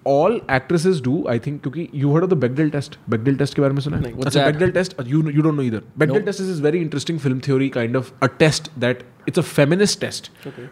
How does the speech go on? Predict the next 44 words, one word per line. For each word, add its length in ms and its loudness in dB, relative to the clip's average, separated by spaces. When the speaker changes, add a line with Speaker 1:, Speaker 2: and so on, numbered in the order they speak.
Speaker 1:
to 180 4
test 200 4
whether 220 6
a 180 -2
film 200 4
has 240 0
any 320 0
agency 280 2
for 120 0
women 240 -2
at, 160 -2
at 140 -4
all, 260 -4
कि 80 -4
Speaker 2:
Yeah। 200 -8
Speaker 1:
क्या 120 0
इसमें 160 4
Speaker 3:
Right। 120 -2
Speaker 1:
औरतें 260 2
इंडिपेंडेंट 420 -2
है 100 -4
कि 120 -8
नहीं। 120 -8
Speaker 2:
Hmm। 380 -10
Speaker 1:
And 100 4
the 120 6
rules 220 2
are, 160 0
there 140 2
should 200 4
be 80 4
more 160 4
than 140 2
one 180 0
woman, 180 -2
they 140 2
should 160 4
all 180 6
have 100 4
names 320 0
and 200 -6
they 100 -2
should 140 0
have 220 2